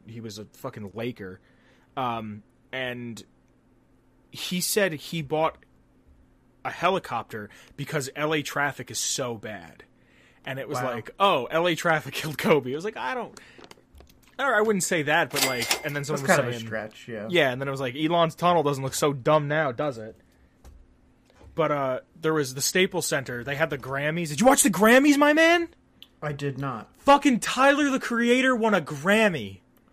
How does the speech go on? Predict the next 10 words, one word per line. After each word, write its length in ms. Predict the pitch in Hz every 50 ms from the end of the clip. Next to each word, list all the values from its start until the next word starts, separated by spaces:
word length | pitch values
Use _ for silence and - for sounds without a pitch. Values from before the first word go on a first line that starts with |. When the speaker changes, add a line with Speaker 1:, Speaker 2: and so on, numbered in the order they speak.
| _ _
Speaker 2:
Really? 600 | 190 190 349 427 392 330 156 123 120 120 120 120 131 -
Speaker 1:
Dude, 180 | 262 254 240
I 140 | - 175 208
was 180 | 208 196 - -
fucking 540 | - - - 269 254 247 254 233 190 165
crying. 920 | - - - - - 139 127 147 190 214 214 185 156 120 104 95 95 98 - - - - - -
I 140 | 175 196
was 180 | 208 196 185 165
like, 160 | 190 165 139 123
"Yes!" 600 | 143 156 226 302 277 233 - - - - -